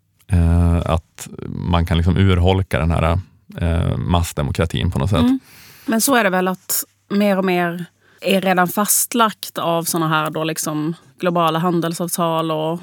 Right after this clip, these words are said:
Speaker 2: sådär.
Speaker 1: Mm.
Speaker 2: Så att det f-, blir ju, alltså det är väl en tes han driver också i den här serien, att
Speaker 1: Mm.
Speaker 2: liksom demokratin har blivit mindre också. Alltså jag menar, det kan man ju se,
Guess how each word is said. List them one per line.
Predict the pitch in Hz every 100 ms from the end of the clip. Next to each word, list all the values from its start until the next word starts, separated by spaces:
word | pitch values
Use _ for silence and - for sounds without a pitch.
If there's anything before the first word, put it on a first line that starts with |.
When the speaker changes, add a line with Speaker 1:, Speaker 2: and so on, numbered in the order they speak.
| -
Speaker 2:
sådär. | - 175 143 170 - _ -
Speaker 1:
Mm. | 110 110 101 -
Speaker 2:
Så | 185
att | 180
det |
f-, | - - - 139 107
blir | 190 214 220 220
ju, | 202 196 180 - _ _ _ -
alltså | 185 185
det | 190
är | 185
väl | 185
en | 180
tes | 180 170
han | 180
driver | 170 160 160
också | -
i | 165
den | 180
här | 160 156 170 - _ _ 254 -
serien, | - 208 196 170 151 170 - _ _
att | -
Speaker 1:
Mm. | 101 104
Speaker 2:
liksom | 104 170 165 170 - _ _ -
demokratin | 190 185 175 170 180 170 160 165 170 - _ _ _
har | 175 190 175 160 160 180 175 - _ _ -
blivit | 185 185 175 202
mindre | 202 226 226 214 185 156
också. | - - 147 165 - _ -
Alltså | 185 190
jag |
menar, | 180 170
det | 175
kan | 175
man | 165
ju | 160
se, | 170 156 151